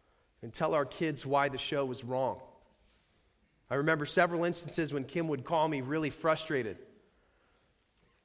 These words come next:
because the show our kids were watching had adult figures telling child figures that lying is okay when it helps somebody.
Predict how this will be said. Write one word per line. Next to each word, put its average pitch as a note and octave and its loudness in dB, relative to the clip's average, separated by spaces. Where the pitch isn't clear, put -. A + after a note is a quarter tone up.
because D3+ 2
the D3 -4
show F#3+ 6
our D3+ 4
kids F#3 0
were E3+ 2
watching D#3 4
had D#3 2
adult D#3 0
figures D#3 -2
telling D#3+ 0
child F3 2
figures C3+ -4
that C3+ 2
lying D3 0
is C#3 -6
okay C#3 -4
when C#3+ -4
it A2+ -6
helps - -8
somebody. G#2+ -8